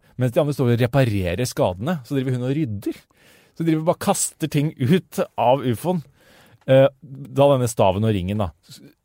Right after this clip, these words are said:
Ringen, var den, hadde den noe med krasj å gjøre? Altså, det, det henger ikke på greip. Det er kjempefascinerende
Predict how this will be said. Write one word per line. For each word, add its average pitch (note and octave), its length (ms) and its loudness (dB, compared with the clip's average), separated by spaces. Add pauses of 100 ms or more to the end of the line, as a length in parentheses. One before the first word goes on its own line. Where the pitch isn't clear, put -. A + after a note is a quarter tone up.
(140)
Ringen, C#3 560 2
var D3 160 2
den, A2+ 440 0
hadde A#2 280 -4
den F2 280 -2
noe G#2 200 -2
med A2 160 -4
krasj A#2+ 320 -4
å C3 60 -2
gjøre? C#3+ 240 0 (1000)
Altså, D#3 240 -2
det, F3+ 140 6 (180)
det D#3+ 560 0
henger B2 240 -4
ikke A#2+ 160 -10
på C#3 120 -6
greip. E3 360 2 (800)
Det E3 80 0
er - 80 -8
kjempefascinerende B2 880 -2